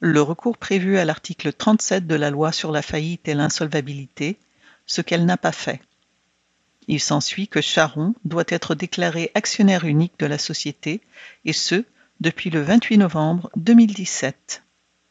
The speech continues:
Nous enchaînons avec une demande d'injonction interlocutoire visant la suspension de l'exigence de produire une preuve de vaccination pour entrer dans un établissement de soins.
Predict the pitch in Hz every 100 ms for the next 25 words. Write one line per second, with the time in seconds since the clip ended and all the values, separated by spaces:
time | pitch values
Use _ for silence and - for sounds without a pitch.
0 | _ _ _ - 180 160 151 151 160 160
1 | 190 160 - 165 160 160 160 156 202 226
2 | 220 - 214 190 170 160 165 - 160 -
3 | 156 147 208 240 - 156 180 160 170 156
4 | 151 233 - 226 208 214 214 175 170 185
5 | - 202 196 185 190 - 156 - - 208
6 | 220 202 185 180 - 185 170 160 147 196
7 | - 196 165 - - 156 214 - - -
8 | - 180 180 185 - 220 175 170 156 160
9 | 208 185 180 208 196 170 - - 131